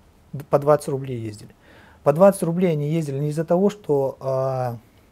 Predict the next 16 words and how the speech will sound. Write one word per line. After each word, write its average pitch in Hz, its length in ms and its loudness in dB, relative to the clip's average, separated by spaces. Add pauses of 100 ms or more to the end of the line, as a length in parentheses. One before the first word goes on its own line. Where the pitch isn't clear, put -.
(1200)
как 143 120 4
говорится, 135 300 2
себестоимость 143 720 -4
такая, - 360 -14 (160)
двадцать 123 320 -2
рублей. 117 340 -12 (320)
Себестоимость, 175 680 2
если 156 180 -4
вот 151 140 4
взять 240 240 4
вот 151 100 -4
по 147 80 0
этим 143 260 0
данным, 135 320 0
там 135 200 -2
тридцать 175 480 -2